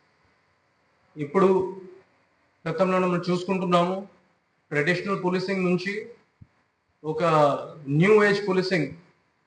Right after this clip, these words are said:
మనం అరైవ్, అరైవ్ అయ్యాము. ఇప్పుడు డిజిటల్ క్రైమ్స్ కావచ్చు,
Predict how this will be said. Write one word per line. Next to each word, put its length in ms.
మనం 260
అరైవ్, 380
అరైవ్ 300
అయ్యాము. 460
ఇప్పుడు 280
డిజిటల్ 460
క్రైమ్స్ 360
కావచ్చు, 720